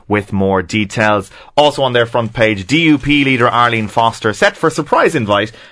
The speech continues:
uh, to papal mass in Park. No indication yet of whether or not Arlene Foster is actually going to attend. She has,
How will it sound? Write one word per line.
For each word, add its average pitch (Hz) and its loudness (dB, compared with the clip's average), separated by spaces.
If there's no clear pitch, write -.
uh, 98 0
to - -12
papal 104 -2
mass 95 -2
in 95 -6
Park. 113 -2
No 113 -2
indication 101 -6
yet 98 -4
of 101 -2
whether 110 2
or 107 0
not 110 0
Arlene 104 0
Foster 104 -2
is 98 -2
actually 104 -4
going 98 -4
to 98 -4
attend. 113 -4
She 107 -8
has, 98 -2